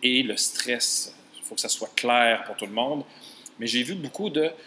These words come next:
Bon, je suis anxieux, je suis anxieuse, là. Demain, c'est, euh, les, euh, la, la soirée d'affectation, puis tout ça. » Euh, je, je pense qu'il y a toujours moyen, euh, de transformer cette anxiété-là et ce stress-là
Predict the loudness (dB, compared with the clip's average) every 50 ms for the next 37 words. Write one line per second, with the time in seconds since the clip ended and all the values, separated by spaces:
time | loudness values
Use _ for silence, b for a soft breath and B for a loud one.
0 | B B B B 2 2 4 4 4 4 4 4 4 4 4 6 6 4 4 4
1 | 2 2 2 0 0 2 2 2 4 4 4 2 2 2 2 0 0 B B B
2 | B B 2 2 4 4 4 4 4 4 4 4 4 4 4 4 4 4 4 4
3 | 2 0 0 -2 -2 -2 0 0 0 0 0 0 0 -2 -2 -2 -4 -6 -6 -4
4 | -2 -2 -2 -2 -2 -4 -2 0 0 0 0 0 0 -2 0 2 2 4 4 4
5 | 4 4 2 2 2 0 -2 -2 -4 -2 0 2 2 2 0 -2 B B B B
6 | B B B B 2 4 4 4 2 -2 -10 -16 -20 -20 _ _ _ _ _ _
7 | _ _ _ _ -8 -8 -8 -6 -4 -2 0 0 0 0 0 0 0 2 2 2
8 | 0 0 0 2 2 2 2 0 0 -2 -4 -4 -2 -2 0 0 2 2 2 2
9 | 0 0 0 0 0 0 0 0 0 0 -2 -6 -8 -8 -8 -8 -8 -6 -4 -2
10 | 0 0 0 0 -2 -2 -2 -2 0 0 2 2 2 0 0 0 0 -2 0 -2
11 | -2 -2 -4 -2 0 0 0 0 0 -2 -2 -2 0 0 0 -2 -2 -2 -2 -2
12 | -2 0 0 0 -2 -2 -4